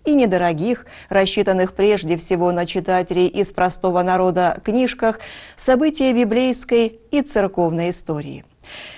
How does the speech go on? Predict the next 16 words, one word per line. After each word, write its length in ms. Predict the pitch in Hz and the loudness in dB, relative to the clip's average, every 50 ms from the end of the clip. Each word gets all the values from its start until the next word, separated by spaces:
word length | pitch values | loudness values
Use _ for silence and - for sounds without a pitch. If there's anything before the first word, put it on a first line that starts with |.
| - - | -10 -4
Большинство 640 | - 190 214 214 214 226 214 208 - - 220 233 226 | 0 2 2 2 2 0 -2 -2 -2 0 2 4 4
ее 220 | 202 180 180 175 | 4 4 4 2
произведений 720 | - 180 180 175 156 175 180 175 160 180 180 170 156 170 165 | 2 2 0 2 2 2 2 4 4 4 2 2 2 0 -2
написаны 520 | 190 208 - 277 269 - 254 240 240 233 | -2 -2 -2 -4 -2 0 0 2 2 0
в 60 | 233 | 0
строго 560 | - - 240 240 233 220 214 233 226 220 226 - | 0 0 2 2 2 2 2 2 2 2 0 -2
церковном 680 | - - 262 247 240 - 214 180 165 160 156 151 151 | -4 -2 -2 -2 0 0 0 -2 0 -2 -4 -4 -6
стиле. 400 | - - - - 147 143 147 151 - - _ _ _ _ _ | -6 -8 -8 -8 -8 -6 -8 -10 -14 -18 _ _ _ _ _
Популярность 640 | - 208 202 214 214 208 208 202 202 196 190 190 - | -4 -2 0 0 2 4 4 2 2 0 -2 -2 0
среди 320 | - 190 190 175 185 196 | 0 0 0 2 2 0
юных 400 | 190 180 190 180 180 170 170 165 | 2 4 4 4 4 2 -2 -2
читателей 640 | - - 180 - 226 233 240 - 214 208 208 208 202 - - - - - - - | -4 -4 -2 0 0 0 0 0 2 2 2 2 0 -4 -10 -20 -20 -12 -6 0
завоевали 640 | 196 226 233 233 247 254 240 262 277 269 254 254 247 | 2 4 4 6 6 4 4 4 2 4 4 4 4
рассказы 760 | 240 233 233 226 226 - - - 233 226 233 208 214 226 214 | 4 2 2 2 0 -2 -2 0 2 2 2 2 2 2 2
для 160 | 190 208 208 | 2 2 2
детей 520 | 170 196 202 185 196 - 190 214 233 240 | 2 2 0 -2 -2 0 0 2 2 2